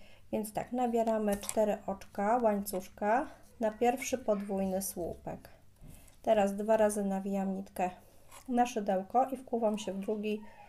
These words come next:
słupek i znowu wykonuję, i znowu wykonuję podwójny słupek. O,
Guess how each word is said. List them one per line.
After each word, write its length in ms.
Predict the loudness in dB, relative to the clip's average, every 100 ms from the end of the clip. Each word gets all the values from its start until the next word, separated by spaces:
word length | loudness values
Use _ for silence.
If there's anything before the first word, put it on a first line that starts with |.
| -20 -20 -20 -10
słupek 640 | -6 -4 -2 2 0 0 -12 -4
i 360 | -2 -2 -4 -12 -20
znowu 420 | -12 -4 -2 -2 -4
wykonuję, 720 | -6 -6 -4 0 0 0 -2 -6 -18 -20 -20 -20 -20 -20 -20 -20 -20 -20 -18 -4
i 160 | -2
znowu 320 | 4 4 2
wykonuję 580 | -2 -4 -2 -2 0 0
podwójny 680 | 2 -2 0 -2 0 0 -4
słupek. 800 | -4 -6 -8 -2 0 0 -4 -12
O, 380 | -6 0 0 0